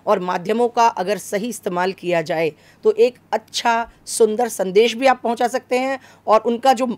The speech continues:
मोटो है अनमास्क एंटरटेनमेंट, तो वो एंटरटेनमेंट की जो, वो है ना क्षुधा, उसको भी तृप्त कर पाते हैं।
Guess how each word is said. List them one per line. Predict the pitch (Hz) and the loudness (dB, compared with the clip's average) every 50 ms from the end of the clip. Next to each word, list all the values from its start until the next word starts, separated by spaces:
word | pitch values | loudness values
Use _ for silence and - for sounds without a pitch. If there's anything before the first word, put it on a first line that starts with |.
| _ - | _ -10
मोटो | - 180 185 185 185 - 262 247 | -8 -4 -4 -2 0 2 2 4
है | 220 196 165 143 - _ _ _ _ _ _ - | 4 2 0 0 -4 _ _ _ _ _ _ 0
अनमास्क | 220 240 247 240 220 214 226 233 - - - - | 0 0 0 0 0 2 0 0 -2 -4 -4 -4
एंटरटेनमेंट, | 202 202 208 202 - 208 196 185 175 156 139 139 - - 151 - _ _ _ _ | -4 -2 -4 -4 0 0 0 0 -2 -6 -8 -10 -14 -18 -20 -20 _ _ _ _
तो | - 190 | -8 -4
वो | 175 185 - - | -4 -4 -2 -2
एंटरटेनमेंट | 196 202 185 226 - 233 214 208 214 214 208 196 | -4 -2 -2 -2 0 0 0 0 0 -4 -6 -8
की | - 214 | -8 -10
जो, | 190 190 185 180 170 175 - _ - - - - - | -6 -4 -4 -4 -4 -6 -10 _ -16 -18 -18 -18 -16
वो | 190 196 165 165 | -14 -10 -8 -8
है | 165 | -8
ना | 185 208 208 190 - _ - _ _ _ _ _ _ _ | -8 -10 -12 -14 -16 _ -20 _ _ _ _ _ _ _
क्षुधा, | - - 220 208 208 - 220 | -2 0 0 0 0 -2 -2
उसको | 214 - - - 233 | -2 -4 -2 -2 -2
भी | 254 240 | -2 -4
तृप्त | - 202 - - 185 | -8 -10 -8 -8 -6
कर | - 175 165 | -4 -4 -4
पाते | - 160 147 - - - | -4 -8 -12 -12 -12 -18
हैं। | - - - | -20 -20 -20